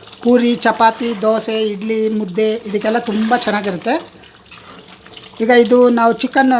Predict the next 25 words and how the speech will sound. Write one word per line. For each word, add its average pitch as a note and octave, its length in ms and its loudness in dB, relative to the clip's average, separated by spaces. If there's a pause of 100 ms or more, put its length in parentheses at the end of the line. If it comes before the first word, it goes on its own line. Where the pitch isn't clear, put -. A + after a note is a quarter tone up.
(140)
ಯಾವ A3 180 4
ರೀತಿ A#3+ 160 -6 (100)
ಬೆಂದಿದೆ A#3 380 0
ಅಂತ G#3 140 -10 (100)
ತಿಳ್ಕೊಳ್ಳೋಕ್ಕೆ G#3 500 -4 (720)
ಈ - 20 -2 (220)
ರೀತಿ C#4 180 -2 (120)
ಕಾಲು A#3+ 240 4
ತಗೊಂಡು G3 320 -4 (220)
ಮೇಲ್ಗಡೆ A3+ 420 -4
ಹಿಂಗಂದ್ರೆ G#3 400 -4 (1000)
ನೋಡಿ, G#3 160 -2 (100)
ಇದು E3+ 160 -4
ಬಂದ್ಬಿಡ್ಬೇಕು. G3 500 0 (200)
ಆವಾಗ A#3 240 2 (320)
ಚಿಕನ್ A3+ 280 -4
ಎಲ್ಲ A#3 120 0 (100)
ಬೆಂದಿದೆ G#3+ 400 -2
ಅಂತ F3+ 120 -8 (100)
ಅರ್ಥ. F3+ 140 -8 (560)
ಈಗ A#3+ 80 0 (120)
ಪೂರ್ತಿಯಾಗಿ B3 560 0
ಬೆಂದಿದೆ, G#3+ 380 -2 (580)
ಇಷ್ಟು - 200 -4
ಬೆಂದರೆ A#3+ 260 2